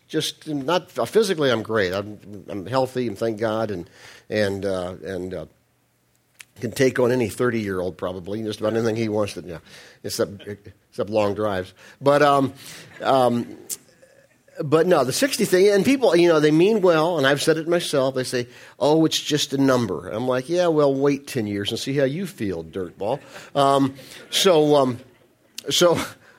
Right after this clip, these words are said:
<laughs> you're, this phrase, "over the years," uh, i-, i-, it's kinda reflective f-, for me, particularly as I think about this verse, which has been there, uh, uh, for me, so to speak, and for us, Charlene and I as well,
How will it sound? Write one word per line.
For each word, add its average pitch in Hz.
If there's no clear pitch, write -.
<laughs> -
you're, 165
this 196
phrase, 180
"over 170
the 151
years," 143
uh, 123
i-, 139
i-, 127
it's 151
kinda 175
reflective 131
f-, 107
for 117
me, 110
particularly 117
as 104
I -
think 120
about 107
this 98
verse, 101
which 104
has 98
been 110
there, 101
uh, 101
uh, 95
for 120
me, 123
so 107
to 92
speak, 95
and 98
for 113
us, 95
Charlene 107
and 98
I 95
as 92
well, 107